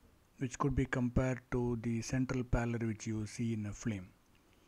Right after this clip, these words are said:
And the content of these flame-shaped hemorrhages are,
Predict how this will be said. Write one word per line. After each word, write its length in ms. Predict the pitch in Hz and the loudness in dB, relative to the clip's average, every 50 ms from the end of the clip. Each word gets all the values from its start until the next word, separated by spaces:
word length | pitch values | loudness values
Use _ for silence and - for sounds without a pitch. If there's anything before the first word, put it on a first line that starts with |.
| - - _ _ - - - _ - | -20 -20 _ _ -20 -20 -12 _ -2
And 80 | 160 | -2
the 60 | 151 | 0
content 480 | - - 170 196 214 - 285 269 247 226 | 2 4 4 4 6 8 8 8 10 8
of 180 | 190 170 160 156 | 8 6 6 2
these 180 | 151 147 - | -2 -2 -2
flame-shaped 760 | - - 151 147 147 151 151 143 - - 143 139 131 - - | -2 0 2 4 4 4 2 0 0 0 2 2 2 2 2
hemorrhages 760 | - - 143 139 131 123 110 98 98 110 135 170 185 - - | 4 6 6 6 6 4 2 2 0 -2 -2 -2 -2 -2 -4
are, 360 | 135 131 135 131 131 131 131 | -2 -2 0 0 0 -2 -2